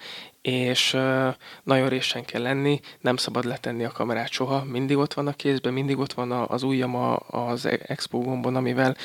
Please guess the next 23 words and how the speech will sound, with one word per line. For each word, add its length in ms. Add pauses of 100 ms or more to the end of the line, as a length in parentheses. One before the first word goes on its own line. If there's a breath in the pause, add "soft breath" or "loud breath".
(220 loud breath)
elkészítem 680
a, 200
a 160
fényképet, 640 (260 loud breath)
azért, 240
mert 140
nem 160
lehet 260
tudni 280
soha, 220
hogy 120
mikor 340
van 160
egy 180
pon-, 280
pont 300
egy 180
olyan, 240
egy, 300
egy 160
nagyon 300
fontos 420
dolog. 280